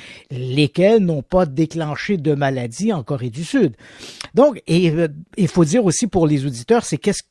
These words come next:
quelle est cette histoire de cinq G ? Ben, le cinq G, c'est la prochaine génération de communication sans fil. Donc, les téléphones que l'on utilise aujourd'hui, nos tablettes, l'Internet, fonctionnent généralement avec un réseau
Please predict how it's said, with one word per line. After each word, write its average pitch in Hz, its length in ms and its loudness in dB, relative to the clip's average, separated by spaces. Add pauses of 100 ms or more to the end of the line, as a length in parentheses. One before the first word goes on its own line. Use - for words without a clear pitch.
(120)
quelle 226 200 4
est 285 80 2
cette - 200 -4
histoire 214 360 0
de 151 80 -2
cinq 135 320 -4
G ? 175 200 -4
Ben, 156 200 -2
le 156 80 0
cinq 170 280 -4
G, 247 180 -4
c'est 262 280 -2 (240)
la 170 180 -2
prochaine 269 600 2
génération 208 800 0
de 170 100 2
communication 180 800 0
sans 165 220 -2
fil. 143 300 -2 (280)
Donc, 160 240 -8
les 143 240 -4
téléphones 170 540 0
que 170 100 2
l'on 147 200 0
utilise 147 420 -4
aujourd'hui, 135 440 -4
nos 165 140 -4
tablettes, 180 460 -2
l'Internet, 135 500 -4 (220)
fonctionnent 196 640 0
généralement 147 640 -2
avec 175 220 -2
un 151 100 -2
réseau 143 460 -4